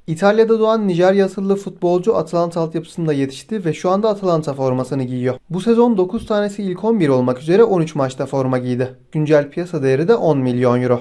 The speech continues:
Yine İtalya basınındaki haberlere göre Atalanta'nın bonservis beklentisi yirmi milyon euro. Galatasaray Atalanta'dan bir stoper isterken Atalanta da Galatasaray'dan bir stoper istiyor.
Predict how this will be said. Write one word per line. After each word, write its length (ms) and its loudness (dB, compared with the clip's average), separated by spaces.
Yine 220 4
İtalya 420 2
basınındaki 540 0
haberlere 420 2
göre 200 2
Atalanta'nın 640 -2
bonservis 600 0
beklentisi 540 -2
yirmi 340 -2
milyon 440 2
euro. 160 0
Galatasaray 560 4
Atalanta'dan 680 -2
bir 60 -6
stoper 420 -2
isterken 580 -2
Atalanta 420 -2
da 80 6
Galatasaray'dan 720 2
bir 60 -2
stoper 400 -6
istiyor. 360 -6